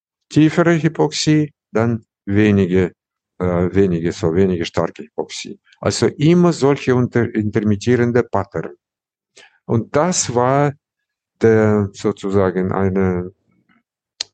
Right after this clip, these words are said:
so ein Moment, ein Bingo-Moment. Weil hat er dann gemessen, dass, äh, solche Schwankungen stattfindet bei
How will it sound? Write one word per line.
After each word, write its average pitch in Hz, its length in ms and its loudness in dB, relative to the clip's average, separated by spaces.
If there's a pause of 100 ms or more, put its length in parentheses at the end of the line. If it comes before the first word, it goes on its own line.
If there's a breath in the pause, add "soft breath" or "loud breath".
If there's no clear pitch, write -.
(1000)
so - 260 -2
ein 98 440 -2 (180)
Moment, 104 600 0
ein 92 220 0
Bingo-Moment. 87 840 0 (800 loud breath)
Weil 104 400 0 (180)
hat - 320 -4
er 120 220 2
dann 120 240 -2
gemessen, 120 540 0
dass, 110 360 -2 (280)
äh, 113 140 -2
solche 120 360 0
Schwankungen 110 640 -2
stattfindet 110 680 -2
bei 113 220 0